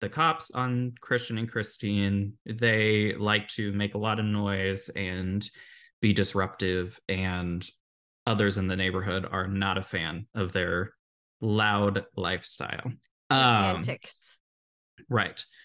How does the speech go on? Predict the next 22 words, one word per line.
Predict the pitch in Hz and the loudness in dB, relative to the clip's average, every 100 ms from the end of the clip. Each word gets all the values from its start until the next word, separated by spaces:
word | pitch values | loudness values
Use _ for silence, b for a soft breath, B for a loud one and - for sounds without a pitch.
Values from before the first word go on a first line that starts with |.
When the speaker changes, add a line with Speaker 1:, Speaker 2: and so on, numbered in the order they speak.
| b - | b 0
Speaker 1:
This | 156 170 | 2 4
summer, | 190 180 110 120 170 - _ _ - | 4 6 6 6 2 -6 _ _ -4
Halsted | 127 123 117 107 117 117 | 0 2 2 2 2 0
took | 147 147 - - | 0 0 0 -4
a | 127 120 123 123 127 | 2 4 4 2 0
video, | 127 120 113 110 120 117 - | -2 0 2 0 -2 -8 -6
uh, | 107 101 95 104 | -2 0 -2 -4
allegedly | - 123 131 131 131 | -4 -4 -4 -6 -8
showing | 120 127 117 113 113 107 | -6 -2 0 0 0 -2
Licata | 107 - 110 107 107 | -6 -2 -2 0 -2
trying | - 101 104 | -4 -6 -6
to | 104 | -8
flood | 117 - - 127 131 139 143 | -12 -16 -12 -2 0 0 -2
his | - 123 120 | -4 -4 0
lawn | 120 117 110 123 165 - | 2 4 4 2 0 -2
with | 123 117 | -4 0
her | 147 | -2
hose. | 160 113 101 139 - - B B B B B - | 0 2 2 0 -4 -12 B B B B B -8
Speaker 2:
Huh. | 466 123 | -2 2
Speaker 1:
Um, | 113 110 110 | 4 4 0
in | 123 120 | -2 -2
September, | 127 135 - 139 123 110 147 | -2 -6 -4 -2 -2 -2 -4